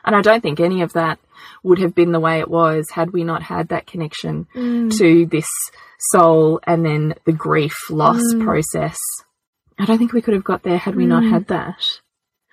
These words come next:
Speaker 1: And the, can I, I'm just gonna go off on a really wacko tangent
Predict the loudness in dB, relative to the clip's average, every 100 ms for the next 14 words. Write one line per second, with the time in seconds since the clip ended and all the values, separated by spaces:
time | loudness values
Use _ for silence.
0 | -20 -20 -20 -18 -2 2 2 0 -8 2
1 | 4 4 2 -2 0 0 4 4 4 4
2 | 0 2 2 2 0 -4 -2 0 0 -2
3 | -2 -2 -4 -4 -8